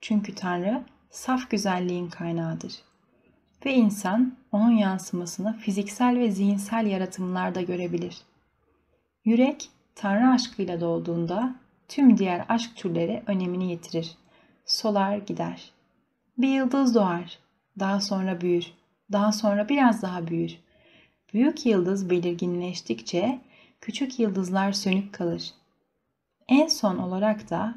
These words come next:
en büyük yıldız olan güneş ortaya çıkar ve diğerleri söner gider. Tanrı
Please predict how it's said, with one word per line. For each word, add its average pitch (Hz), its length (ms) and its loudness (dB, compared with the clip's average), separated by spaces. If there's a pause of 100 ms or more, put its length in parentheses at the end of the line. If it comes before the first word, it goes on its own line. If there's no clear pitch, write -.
(140)
en 254 280 10
büyük 190 300 0
yıldız 180 320 -2
olan 196 540 0
güneş 196 340 0
ortaya 170 400 -8
çıkar 165 420 -10 (300)
ve 175 220 -2
diğerleri 190 720 0 (380)
söner 202 540 0
gider. 170 480 -6 (960)
Tanrı 196 500 0